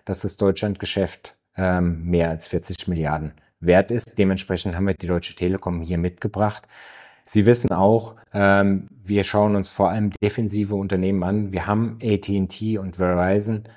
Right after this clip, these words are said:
aktuell in unseren Portfolien. Ähm, dementsprechend passt's auch, wenn man T-Mobile, ähm, in den U S A indirekt kauft über die Telekom. Deswegen habe ich die Telekom hier mitgebracht. Wir haben eine K G V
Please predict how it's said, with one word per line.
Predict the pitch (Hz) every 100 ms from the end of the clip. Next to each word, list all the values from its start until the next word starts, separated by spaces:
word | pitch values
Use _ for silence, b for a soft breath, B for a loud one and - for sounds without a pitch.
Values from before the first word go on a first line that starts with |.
| b
aktuell | 98 - 107 101
in | 98 98
unseren | 104 98 95 92 87
Portfolien. | - 98 - - 107 107 107 110 117 B B
Ähm, | 95 95 95 90
dementsprechend | 95 95 - 95 87 98 -
passt's | 95 87 - -
auch, | 90 87 -
wenn | 90
man | 85 80
T-Mobile, | - 85 87 92 95 95 - _
ähm, | 87 87 85 85 85
in | 104 98
den | 90 90
U |
S | 85 -
A | - 85 95 95 - _
indirekt | 120 139 123 92 90 -
kauft | - 98 -
über | 95 90
die | 85
Telekom. | 82 90 95 95 87 107 - B B B B
Deswegen | 87 101 95
habe | 101
ich | -
die |
Telekom | 95 101 101 95 90
hier | 98 -
mitgebracht. | 104 - 117 98 101 98 - _ b b b
Wir | 87
haben | 90 101
eine | 98 87
K | 95 92
G | 95
V | - 95 98